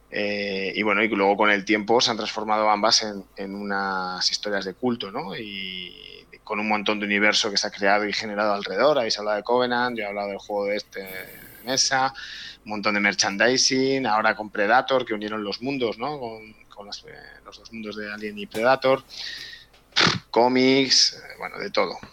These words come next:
de todo. Entonces, joder, como para decir algo ahora que es malo, <laughs> dentro de veinte años vienen y te dicen que, que no, que no era malo, que era muy bueno.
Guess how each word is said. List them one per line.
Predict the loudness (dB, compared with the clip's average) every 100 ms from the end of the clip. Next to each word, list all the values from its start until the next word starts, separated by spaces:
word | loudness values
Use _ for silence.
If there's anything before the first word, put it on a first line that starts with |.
| -12
de | -8
todo. | -6 -6
Entonces, | -8 -2 0 0 -2 -10
joder, | -8 -8 -10
como | -8 -4
para | 0 4 6 6 4 2 -2 -8 -20 -20 _
decir | -4 0 2 4
algo | 4 6 6
ahora | 6 4
que |
es | 2
malo, | 2 2 2 0 0 0 2
<laughs> | 2 2 -2
dentro | -6 2 4
de | 6 4 2 -8 -2
veinte | 2 4 4
años | 2 0
vienen | 0 0
y | 0
te | -2
dicen | -4 -4
que, | -4 -6 -8 -18 -20 -20 -18 -16 -8
que | -4
no, | -2
que | -2
no | -2
era | -2
malo, | -4 -4
que |
era | -2
muy | -2
bueno. | -2 -4 -6